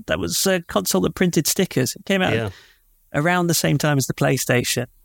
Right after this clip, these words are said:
Speaker 1: um, and, but it was kind of pretty underpowered compared to the PlayStation. It was very much more based around the Super N E S, but then had this amazing kind of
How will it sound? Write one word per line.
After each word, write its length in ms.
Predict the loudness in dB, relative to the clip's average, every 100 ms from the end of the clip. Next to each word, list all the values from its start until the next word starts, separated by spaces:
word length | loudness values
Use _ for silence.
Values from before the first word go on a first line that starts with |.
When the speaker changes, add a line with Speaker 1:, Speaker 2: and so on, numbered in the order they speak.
| -16
Speaker 1:
um, 500 | -6 0 0 0 -6 -12 _ -4
and, 180 | -4 -6 _ -20 -20 _ -4
but 100 | 0
it 20 |
was 200 | 0 -2
kind 200 | -2 -2
of 220 | -2 -6 -20 _
pretty 180 | -2 0
underpowered 560 | 0 -2 0 0 0 -2
compared 300 | -2 -2 -2
to 60 |
the 80 | -6
PlayStation. 520 | -2 -2 0 -4 -4
It 60 | -2
was 80 | 0
very 180 | 0 0
much 240 | -2 -2
more 180 | 0 0
based 300 | 2 0 0
around 200 | 2 2
the 60 | 0
Super 300 | 0 0 0
N 80 | 2
E 80 |
S, 300 | 0 -2 -6 -12 _ _ _
but 120 | -2
then 140 | 0 0
had 220 | 0 0
this 260 | 0 0 0
amazing 340 | 0 2 2 0
kind 140 | 0
of 80 | -2